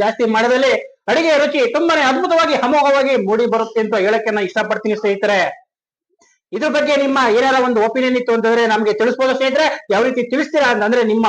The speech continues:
ಅಮೂಲ್ಯವಾದ ಕಾಮೆಂಟ್ ಅನ್ನ ಹಾಕಿ ನಮ್ಗೆ ತಿಳಿಸ್ಬಹುದು ಸ್ನೇಹಿತರೆ. ನೋಡಿ ಸ್ನೇಹಿತರೆ, ಕುಂಬಳಕಾಯಿ ಪಲ್ಯ ಯಾವುದೇ ಕಾರಣಕ್ಕೂ ಮುಚ್ಚಳ ಮುಚ್ಚಕ್ಕಂತ ಹೋಗ್ಬೇಡಿ. ಕುಕ್ಕರ್ ನಲ್ಲಿ ಓಪನ್ ಬೇಯಿಸಿ, ಏನಂತಂದ್ರೆ ಕುಂಬಳಕಾಯಿ ಬೇಗನೆ ಬೆಂದೋಗುತ್ತೆ. ಆ ಬೆಂದೋಗಿದೆ ಏನಂದ್ರೆ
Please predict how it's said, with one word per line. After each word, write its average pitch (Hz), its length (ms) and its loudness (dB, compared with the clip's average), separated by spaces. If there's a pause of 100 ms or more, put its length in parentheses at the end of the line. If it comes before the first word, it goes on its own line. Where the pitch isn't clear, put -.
ಅಮೂಲ್ಯವಾದ 294 520 2
ಕಾಮೆಂಟ್ 349 320 0
ಅನ್ನ 311 140 0
ಹಾಕಿ 277 240 0
ನಮ್ಗೆ 233 260 0
ತಿಳಿಸ್ಬಹುದು 233 480 0
ಸ್ನೇಹಿತರೆ. 202 420 0 (2500)
ನೋಡಿ 262 240 8
ಸ್ನೇಹಿತರೆ, 220 340 2 (140)
ಕುಂಬಳಕಾಯಿ 208 440 0
ಪಲ್ಯ 190 280 2
ಯಾವುದೇ 170 180 2 (120)
ಕಾರಣಕ್ಕೂ 208 340 0 (560)
ಮುಚ್ಚಳ 226 320 0
ಮುಚ್ಚಕ್ಕಂತ 214 420 -2
ಹೋಗ್ಬೇಡಿ. 185 320 0
ಕುಕ್ಕರ್ 190 300 0
ನಲ್ಲಿ 190 160 0 (140)
ಓಪನ್ 220 360 0
ಬೇಯಿಸಿ, 202 260 0 (760)
ಏನಂತಂದ್ರೆ 233 420 0 (100)
ಕುಂಬಳಕಾಯಿ 233 440 0
ಬೇಗನೆ 233 340 2
ಬೆಂದೋಗುತ್ತೆ. 196 500 0 (500)
ಆ 220 40 2 (120)
ಬೆಂದೋಗಿದೆ 262 400 0
ಏನಂದ್ರೆ 262 260 0